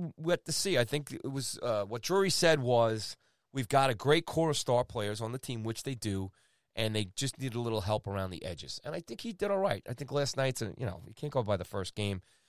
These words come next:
These are playoff kind of guys that they put in. I think at the playoff deadline,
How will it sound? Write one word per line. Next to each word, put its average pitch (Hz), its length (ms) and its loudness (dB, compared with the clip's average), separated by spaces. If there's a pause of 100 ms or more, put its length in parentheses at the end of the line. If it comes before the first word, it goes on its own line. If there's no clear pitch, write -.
(140)
These 190 160 2
are 196 60 8
playoff 147 420 8
kind 135 220 2
of 110 60 -4
guys 113 260 0
that 92 100 -12
they 98 80 -4
put 107 220 0
in. 98 140 0 (300)
I 131 80 4
think 151 160 2
at 151 60 0
the 135 80 0
playoff 175 340 6
deadline, 147 520 4